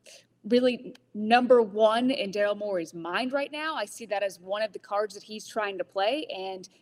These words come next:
hey, if it becomes that the Kings continue to spiral, and like you said, this Fox Halliburton partnership isn't what the Kings were hoping it would be, and maybe De'Aaron Fox isn't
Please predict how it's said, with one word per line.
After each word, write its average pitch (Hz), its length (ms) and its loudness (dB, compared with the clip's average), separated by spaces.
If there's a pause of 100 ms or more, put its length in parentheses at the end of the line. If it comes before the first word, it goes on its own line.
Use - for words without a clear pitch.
hey, 247 380 0
if - 280 0 (100)
it 208 200 -2 (180)
becomes 214 500 -6
that 190 220 2 (160)
the 202 60 -4
Kings 226 280 -6
continue 233 420 0
to 220 60 -2
spiral, 220 640 2 (360)
and 196 460 2
like 208 220 0
you 226 80 -4
said, 247 400 -2
this 208 160 -2
Fox - 360 0
Halliburton 220 760 -2 (260)
partnership - 800 0
isn't 226 340 2
what 202 360 2 (380)
the 202 60 2
Kings 233 460 -4
were 190 120 -2
hoping 220 360 4
it 190 140 2
would 233 320 4
be, 190 260 -4 (240)
and 185 160 -4
maybe 233 300 0
De'Aaron 330 360 -2
Fox - 520 -6
isn't 220 400 4